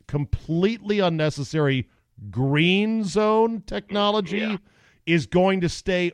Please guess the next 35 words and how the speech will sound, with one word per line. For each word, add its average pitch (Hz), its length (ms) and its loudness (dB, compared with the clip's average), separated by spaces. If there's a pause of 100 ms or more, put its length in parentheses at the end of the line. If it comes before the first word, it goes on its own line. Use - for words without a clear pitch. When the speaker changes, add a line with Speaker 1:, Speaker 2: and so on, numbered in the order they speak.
Speaker 1:
all 190 300 2
year 214 220 0
long, 160 340 0
despite 143 480 -4 (180)
every 226 380 0
football 180 500 -2
fan 170 260 -2
in 156 80 -2
America 147 460 -2
saying, 131 340 -4 (580)
"What 214 140 4
are 294 40 6
you 415 100 4
doing? 226 480 2 (160)
You 196 220 -2
have 202 400 0
the 208 100 -2
first 202 400 -2
down 180 320 2
line. 160 760 0 (300)
We 185 200 -2
don't 190 480 4
need 185 340 -2
you 180 100 0
to 185 120 2
paint 180 680 -2 (380)
the 160 280 -2
area 170 380 4
between 151 560 -2
that 135 220 -2
and 123 80 -10
the 120 60 -6
line 117 240 -4
of 104 80 -6
scrimmage." 80 600 -12